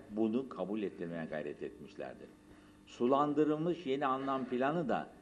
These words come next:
aynı durumdadır. Ve bu hususta ne yapıp yapıp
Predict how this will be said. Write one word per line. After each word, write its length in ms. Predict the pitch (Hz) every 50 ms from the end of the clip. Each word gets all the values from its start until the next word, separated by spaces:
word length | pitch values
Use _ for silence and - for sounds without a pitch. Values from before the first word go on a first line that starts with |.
| - - - -
aynı 380 | - 117 147 175 175 151 131 104
durumdadır. 640 | 107 107 101 90 87 82 78 73 73 - 101 131 - - - - - - - - - - - - - - - - - - -
Ve 460 | 87 104 131 143 151 160 160 165 180 185 - - - - - - - - - - -
bu 420 | - 85 107 135 151 147 131 117 -
hususta 960 | 104 98 90 - 92 90 82 - - - - 90 92 107 127 131 139 170 170 - - - - - - - - - - - - - - - - - - - - -
ne 160 | 92 123 147
yapıp 440 | 165 156 127 117 - 120 104 - 107
yapıp 260 | 98 87 - 95